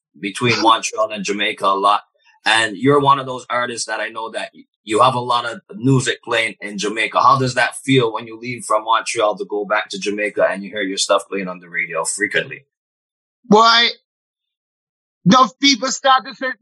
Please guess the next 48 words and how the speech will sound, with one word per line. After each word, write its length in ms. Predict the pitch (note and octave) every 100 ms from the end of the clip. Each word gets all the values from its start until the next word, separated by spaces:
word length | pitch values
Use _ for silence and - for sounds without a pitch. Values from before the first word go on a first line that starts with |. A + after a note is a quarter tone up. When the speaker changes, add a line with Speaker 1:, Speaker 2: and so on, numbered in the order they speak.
| G#3 _ _ - _ -
Speaker 2:
they 140 | A#3+
start 280 | B3+ C4+ B3+
to 80 | B3+
put 220 | - G#3
the 120 | A#3 -
face 320 | C4 B3+ A3+
and 160 | A3 A3+
the 100 | A3
voice 400 | G3 A3+ G#3+ -
together. 420 | A3+ G3 A#3 A3 G3
And 260 | G3+ F#3+
that, 120 | G#3+ F#3+
and 120 | G3 G3
that 180 | A#3 A3
is 100 | G3
the 100 | G#3+
good 240 | A#3 E3+
thing 140 | A3
about 360 | G#3 G3+ G#3 F#3+
it, 100 | E3+
you 100 | E3
know. 120 | E3+ - _ _ _ _ -
And 180 | G#3
when 140 | A#3+ B3
it, 60 | A3+
they 100 | D#4
say, 160 | C#4+ D#4+
"Boy, 100 | D#4+ D4+
I 100 | D4+
mean, 140 | D4+ C#4
yo, 320 | D#4+ E4+ C4+
me 120 | B3+
see, 280 | D4 C#4+ C#4 B3
me 100 | C#4+
hear 100 | D4+
your 80 | D4+ D4+
tune 220 | - D4 C#4
yesterday, 500 | C#4 - C4+ C4+ C4+
you 40 | C4+
know. 140 | G#3 D3+ B2+ -
Me 80 | D#4
hear 120 | E4
your 100 | D#4
tune 240 | C#4 D4
this 220 | C#4 B3 A#3
morning, 380 | C#4 C#4 C#4 C#4
you 100 | C#4+
know." 180 | C#4